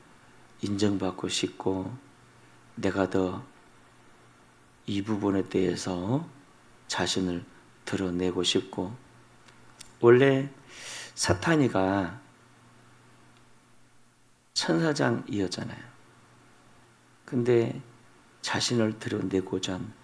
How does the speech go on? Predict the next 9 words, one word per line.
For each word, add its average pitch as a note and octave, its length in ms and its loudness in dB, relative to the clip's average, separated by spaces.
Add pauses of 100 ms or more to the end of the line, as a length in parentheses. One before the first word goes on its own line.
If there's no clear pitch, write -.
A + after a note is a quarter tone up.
(300)
교만 G#2+ 400 0
때문에 G#2+ 680 2 (640)
루시퍼가, G#2+ 880 0 (680)
아니, G2+ 300 -2 (260)
루시엘이 G#2+ 880 4 (580)
루시퍼가 - 880 -2
되었어요. - 680 -6 (800)
천사장이 A2 1000 0 (840)
사탄이가 B2 880 -2